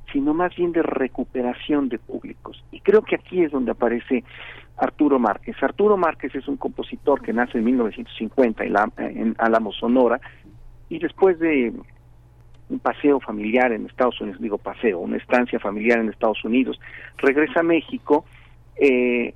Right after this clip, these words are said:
eh, regresa a su estado natal, Sonora, después viene a la Ciudad de México y estudia en el Conservatorio Nacional. Los que conocemos, eh, los que conocemos a Arturo Márquez, sabemos que él empezó con una tendencia muy fuerte hacia la música,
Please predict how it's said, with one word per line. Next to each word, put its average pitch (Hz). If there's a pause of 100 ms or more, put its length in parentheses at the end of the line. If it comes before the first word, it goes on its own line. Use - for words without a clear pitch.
eh, 117
regresa - (460)
a -
su -
estado 107
natal, 127
Sonora, 131
después 143
viene 165
a 127
la 117
Ciudad 127
de 135
México 131
y 120
estudia 143
en 131
el 120
Conservatorio 110
Nacional. 101 (720)
Los 143
que -
conocemos, 175 (400)
eh, 127
los 117
que 113
conocemos 117
a 110
Arturo 127
Márquez, 117
sabemos 160 (540)
que 147
él 202 (140)
empezó 139 (340)
con 147
una 170
tendencia 151
muy 165
fuerte 160
hacia 127
la 117
música, 123